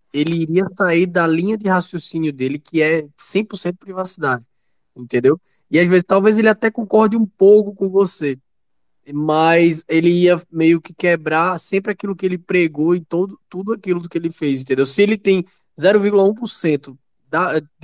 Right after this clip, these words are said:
contra a privacidade, com certeza ele vai ser xiita em relação a isso.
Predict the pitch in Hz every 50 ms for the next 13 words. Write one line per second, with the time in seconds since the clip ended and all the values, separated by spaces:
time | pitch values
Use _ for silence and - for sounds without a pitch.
0 | 147 - - 175 220 226 226 226 208 214 202 202 196 185 - - 170 156 156 160
1 | - _ - 170 190 - 214 202 180 - 170 170 175 185 180 170 170 165 165 156
2 | - 170 156 - - 170 156 143 139 139 - 151 147 147 143 143 135 - - 139
3 | 135 123 120 123 - -